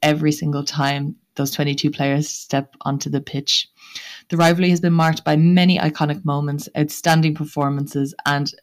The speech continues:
of course, a constant battle for supremacy. Following the latest and last international break of two thousand and twenty-three, Arsenal resumed their W S L campaign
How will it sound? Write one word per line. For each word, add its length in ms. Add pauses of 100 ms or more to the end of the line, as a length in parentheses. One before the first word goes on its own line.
(120)
of 120
course, 400
a 80
constant 600
battle 440
for 180
supremacy. 640 (380)
Following 320
the 80
latest 380
and 180
last 300
international 540
break 320
of 180
two 160
thousand 380
and 140
twenty-three, 560
Arsenal 400
resumed 300
their 100
W 240
S 100
L 120
campaign 540